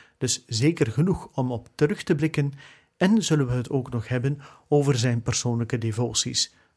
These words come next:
tot de heilige maagd Maria en de heilige Jozef onder meer.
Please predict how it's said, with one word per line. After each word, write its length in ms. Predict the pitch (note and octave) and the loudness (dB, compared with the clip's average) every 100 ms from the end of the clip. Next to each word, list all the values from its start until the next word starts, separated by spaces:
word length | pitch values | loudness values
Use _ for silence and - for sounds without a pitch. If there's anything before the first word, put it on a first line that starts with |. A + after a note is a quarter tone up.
| _ | _
tot 180 | E3+ D3 | 2 4
de 60 | |
heilige 440 | A2+ B2+ A#2 G#2+ A2 | 2 2 0 -2 -2
maagd 340 | A2 G2+ - | -4 -6 -6
Maria 480 | A#2 A2+ D#3 F#3 F3 _ _ - | -2 0 0 0 -2 _ _ -2
en 120 | C3 | 0
de 60 | |
heilige 460 | A2+ A2 A2+ G#2+ A#2 | 0 -2 -2 -4 -4
Jozef 520 | A2 B2+ A#2 A2 - _ | -2 -2 -4 -6 -10 _
onder 300 | B2+ A2 A2 | -6 -4 -6
meer. 340 | B2 A2+ - | -8 -12 -16